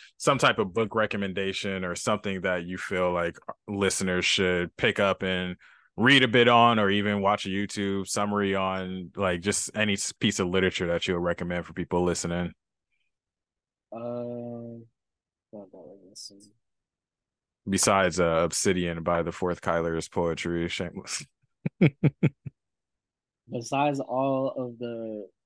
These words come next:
Speaker 2: the, the whole Kyler Nathan universe of books, um,
Speaker 1: The
Speaker 2: I'll say,
Speaker 1: K C U.
Speaker 2: I would say Asada, definitely. Um, I feel like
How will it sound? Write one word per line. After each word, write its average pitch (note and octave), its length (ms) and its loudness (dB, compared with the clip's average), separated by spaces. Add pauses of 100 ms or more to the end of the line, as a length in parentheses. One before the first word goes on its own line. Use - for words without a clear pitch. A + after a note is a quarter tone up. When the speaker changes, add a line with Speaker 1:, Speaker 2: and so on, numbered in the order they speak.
(180)
Speaker 2:
the, A2+ 300 -8
the A2 140 -8
whole A#2+ 440 -6
Kyler A#2 420 -6
Nathan A#2 400 -8
universe A#2 560 -12
of A2 260 -10
books, - 480 -12 (100)
um, G2+ 800 -8 (540)
Speaker 1:
The G2+ 140 2
Speaker 2:
I'll F#2 60 0
say, G#2 140 2
Speaker 1:
K G2 60 4
C G2+ 180 -2
U. G#2 360 0 (200)
Speaker 2:
I - 560 -12
would B2 140 -10
say A#2+ 280 -6
Asada, B2 680 -8 (320)
definitely. A#2 640 -8 (240)
Um, G#2 640 -10 (960)
I G#2 100 -10 (120)
feel A#2+ 140 -6
like G#2+ 640 -6